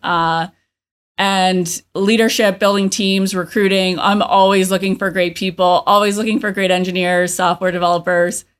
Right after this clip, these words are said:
anyone's out there listening to the podcast, please email me if you're passionate about sports. But, um, you know, that's one of the, the main drivers to, like, building a company is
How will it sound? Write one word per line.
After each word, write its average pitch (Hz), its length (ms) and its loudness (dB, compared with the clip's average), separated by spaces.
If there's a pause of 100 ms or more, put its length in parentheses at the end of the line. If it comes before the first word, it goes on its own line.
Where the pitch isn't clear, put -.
anyone's 185 340 0
out 180 140 4
there 180 160 2
listening 175 280 -2
to 185 60 -6
the 175 100 -6
podcast, 175 640 0
please 175 240 -4
email 175 280 0
me 170 400 -6 (240)
if - 40 -12
you're 202 100 -6
passionate 180 420 -2
about 170 220 -2
sports. 165 580 -2
But, 175 400 0 (440)
um, 180 480 0 (480)
you 233 100 0
know, 220 100 4
that's 226 280 0
one 220 320 2
of 220 160 2
the, 202 440 4
the 208 120 2
main 196 340 2
drivers 175 640 2
to, - 80 -6
like, 170 180 0
building 180 320 0
a 170 80 -2
company 165 600 -2
is 160 440 -4